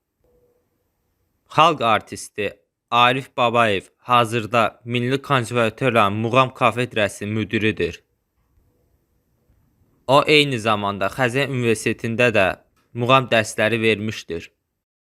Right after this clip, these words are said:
Onun yaradıcılığında Şur, Segah muğam dəstgahları, Araz Barı,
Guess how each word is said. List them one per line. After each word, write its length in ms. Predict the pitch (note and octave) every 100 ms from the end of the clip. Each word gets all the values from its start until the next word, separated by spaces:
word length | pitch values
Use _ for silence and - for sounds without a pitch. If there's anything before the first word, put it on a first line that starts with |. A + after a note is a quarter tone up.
| _ _ _ _ _ _ _ _ _ _ _ _ _ _ _ _ _ _ _
Onun 260 | - A#2+ C3+
yaradıcılığında 1200 | C#3 A#2+ A2 G2+ G2+ - G#2 G2 G2 F2+ F#2 - _
Şur, 440 | - - A#2 A2
Segah 640 | - - A#2+ A2 - G#2+ A2
muğam 520 | G#2+ G2+ G#2 G#2 G#2+
dəstgahları, 920 | - G#2+ - - F#2+ G2 F#2 F#2 F2+ F2+ _ _ _ _ _ _ _ _ _ _
Araz 420 | - A2+ A2+ G#2 G2
Barı, 440 | G#2 G2+ G2+ G2